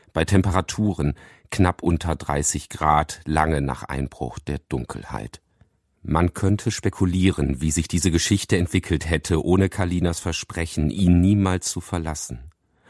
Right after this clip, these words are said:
Ihm war dieser Satz vorgekommen wie ein Schwur. Deshalb soll er später gesagt haben: "Ich verstehe das alles nicht."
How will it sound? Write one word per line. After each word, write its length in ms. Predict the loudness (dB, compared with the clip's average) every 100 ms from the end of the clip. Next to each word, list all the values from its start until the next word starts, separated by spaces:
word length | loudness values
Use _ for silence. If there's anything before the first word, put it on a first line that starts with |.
| -20 -20 -4
Ihm 280 | 2 4 4
war 200 | 4 4
dieser 280 | 4 2 2
Satz 340 | 0 -2 -6
vorgekommen 720 | -2 0 2 0 -2 0 0
wie 140 | 0 0
ein 120 | -2
Schwur. 540 | -4 -6 -4 -4 -6 -12 _ _ _ _ -4 -2
Deshalb 300 | 2 2 4
soll 180 | 4
er 140 | 4 0
später 440 | -2 -2 0 0
gesagt 520 | -2 0 0 0 -4
haben: 340 | -4 -2 0 -2 -6 _ _ _ _ _ -10
"Ich 100 | -2
verstehe 540 | 0 0 2 2 2
das 200 | 0 -4
alles 360 | -2 0 0 2
nicht." 340 | 0 0 -10